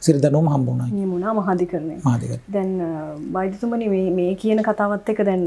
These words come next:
Speaker 2: ඔබතුමා, ආ, සඳහන් කළා මේ එකමුතු වෙලා කරන වැඩක්. එකක්
Speaker 1: ඔව්.
Speaker 2: පොලිසිය සහ, ආ, අධිකරණ වෛද්‍ය නිලධාරීන්,
Speaker 1: සීන-,
Speaker 2: ආ,
Speaker 1: සොකෝ ඔෆිසර්.
Speaker 2: සොකෝ අයගේ
Speaker 1: ආ, ආ.
Speaker 2: කාර්යභාරය, ඊට පස්සේ රජයේ රස පරීක්ෂකවරු
Speaker 1: පරි-,
Speaker 2: මෙහෙම
Speaker 1: ආ.
Speaker 2: දෙන්න.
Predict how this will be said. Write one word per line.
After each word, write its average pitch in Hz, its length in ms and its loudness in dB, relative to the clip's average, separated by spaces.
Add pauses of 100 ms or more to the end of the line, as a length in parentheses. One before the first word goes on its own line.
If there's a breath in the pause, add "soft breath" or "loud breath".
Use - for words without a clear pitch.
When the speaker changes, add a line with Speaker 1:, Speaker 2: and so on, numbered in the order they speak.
(120)
Speaker 2:
ඔබතුමා, 175 440 -2 (320 loud breath)
ආ, 147 140 -2 (400)
සඳහන් 190 360 4
කළා 202 140 6
මේ 175 160 4 (100)
එකමුතු 247 460 4
වෙලා 233 220 4 (120)
කරන 214 240 2
වැඩක්. 175 380 0
එකක් 180 80 -2
Speaker 1:
ඔව්. 185 200 0
Speaker 2:
පොලිසිය 185 440 2 (140)
සහ, - 180 -4
ආ, 156 800 -2 (100)
අධිකරණ 175 420 2
වෛද්‍ය 170 280 0
නිලධාරීන්, 220 540 2
Speaker 1:
සීන-, 143 360 2
Speaker 2:
ආ, 156 160 -4
Speaker 1:
සොකෝ 143 420 2
ඔෆිසර්. 120 360 -2 (100)
Speaker 2:
සොකෝ 190 380 2 (260)
අයගේ 190 300 2
Speaker 1:
ආ, - 20 4
ආ. - 60 0
Speaker 2:
කාර්යභාරය, 220 540 2
ඊට 170 180 -2
පස්සේ 185 240 0
රජයේ 165 240 0
රස 147 180 -4
පරීක්ෂකවරු 208 460 2
Speaker 1:
පරි-, 117 80 2
Speaker 2:
මෙහෙම 240 260 2
Speaker 1:
ආ. 220 60 2
Speaker 2:
දෙන්න. 175 100 0